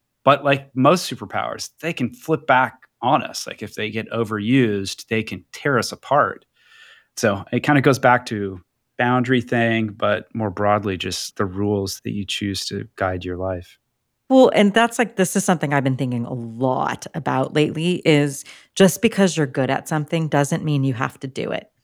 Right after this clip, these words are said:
Speaker 2: Just because you're good at something doesn't, and just because other people expect you to do it doesn't mean that you have to do that. And I think that's also, like, plays into this whole being nice, being kind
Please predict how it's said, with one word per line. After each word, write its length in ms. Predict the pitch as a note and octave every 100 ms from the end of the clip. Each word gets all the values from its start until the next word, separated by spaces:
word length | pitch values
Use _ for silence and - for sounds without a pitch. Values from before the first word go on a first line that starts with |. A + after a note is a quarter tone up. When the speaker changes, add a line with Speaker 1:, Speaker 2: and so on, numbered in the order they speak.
| _ _
Speaker 2:
Just 240 | - F3 -
because 320 | A#3+ A#3 A3
you're 100 | A#3
good 200 | G#3+ G#3
at 140 | F#3+
something 320 | - E3 E3 D3
doesn't, 540 | D#3+ D#3 E3+ D#3 -
and 140 | E3+ D3
just 200 | F3+ -
because 320 | G#3+ G3 F3+ -
other 260 | F3 G3 G3
people 320 | F#3+ - E3+
expect 520 | D#3 - D#3+ D#3 -
you 180 | E3 F3
to 100 | D3
do 240 | - D3+
it 200 | - - - - _ _
doesn't 360 | F3 D#3+ F3
mean 180 | E3 D3+
that 120 | C#3+
you 100 | C#3
have 260 | B2+ C#3+ -
to 80 | B2+
do 180 | - -
that. 240 | - -
And 120 | - D3+
I 80 |
think 300 | D3 E3+ D3
that's 240 | D#3 D3 -
also, 420 | C#3+ C#3 D3+ C#3+
like, 220 | C#3 C3+
plays 320 | - C3+ C3
into 180 | C#3 C3
this 200 | C3 C3
whole 360 | - C3 B2+ B2+ - - _
being 260 | D3+ D3
nice, 340 | C#3+ C3+ C#3 -
being 280 | D3 C#3 C3
kind 520 | - C3+ C3 C3